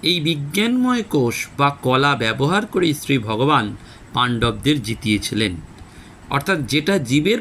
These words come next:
পক্ষে কোষ সেটা ভগবানের পক্ষে কলা। সেজন্য বলা হচ্ছে যে উদ্যোগ পর্বে তিনি দূত হয়ে ধৃতরাষ্ট্রের কাছে গেলেন। কৌরব পক্ষে একদিকে আছেন ভীষ্ম, তিনি নিজে মরতে না চাইলে মরবেন না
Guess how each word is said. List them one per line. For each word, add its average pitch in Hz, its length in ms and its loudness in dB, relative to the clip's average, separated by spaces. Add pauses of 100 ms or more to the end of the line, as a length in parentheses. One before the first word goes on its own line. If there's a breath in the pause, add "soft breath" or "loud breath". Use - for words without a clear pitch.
পক্ষে 196 320 0
কোষ 127 580 0 (240)
সেটা 147 300 -2
ভগবানের 110 600 -2
পক্ষে 113 320 -6
কলা। 98 420 0 (520 loud breath)
সেজন্য 175 300 0
বলা 151 300 2
হচ্ছে 208 400 0 (300 loud breath)
যে 123 260 0
উদ্যোগ 165 600 0 (100)
পর্বে 123 400 2 (380)
তিনি 180 220 2
দূত 170 500 2
হয়ে 123 280 2 (360)
ধৃতরাষ্ট্রের 156 640 2
কাছে 131 280 -2
গেলেন। 127 380 2 (500 loud breath)
কৌরব 185 480 4
পক্ষে 208 300 0
একদিকে 139 540 0
আছেন 131 300 -4
ভীষ্ম, 110 500 -2 (460 loud breath)
তিনি 175 180 2
নিজে 160 340 2
মরতে 160 460 0
না 151 200 4
চাইলে 180 320 0
মরবেন 156 400 4
না 113 220 0